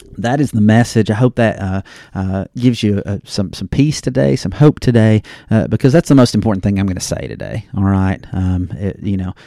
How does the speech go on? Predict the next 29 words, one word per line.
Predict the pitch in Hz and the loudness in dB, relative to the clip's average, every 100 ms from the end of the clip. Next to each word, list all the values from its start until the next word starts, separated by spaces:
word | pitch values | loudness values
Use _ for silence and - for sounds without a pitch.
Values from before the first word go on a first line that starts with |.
| _ | _
Tennessee | - 120 123 | 2 4 6
basketball | 113 110 - 107 104 | 6 4 4 2 2
could | - | 2
have | 98 | 2
won | 104 | 4
every | 104 104 98 | 4 4 4
game | 110 120 | 6 4
this | 98 92 | 4 -2
year. | 90 90 92 - - - | -4 -6 -8 -12 -18 -16
Uh, | 73 | -2
that | 110 95 | 0 2
wouldn't | 104 101 | 0 2
be | |
the | 104 | 2
most | 98 98 92 | 2 2 -2
important | - - 95 | -2 -4 -4
thing. | 92 92 | -6 0
Tennessee | 110 - 107 | 0 0 2
football, | 127 - 104 104 95 - - | 2 2 -2 -4 -6 -12 -8
uh, | 104 101 | -6 0
could | 110 | 2
be | 104 | 4
headed | 127 127 113 | 6 6 6
toward | 127 120 | 6 6
a | 110 | 6
national | 117 123 123 | 6 4 2
championship | - 143 147 117 - 95 | 6 6 6 4 2 2
this | 101 - | 0 0
year. | 98 90 | 0 0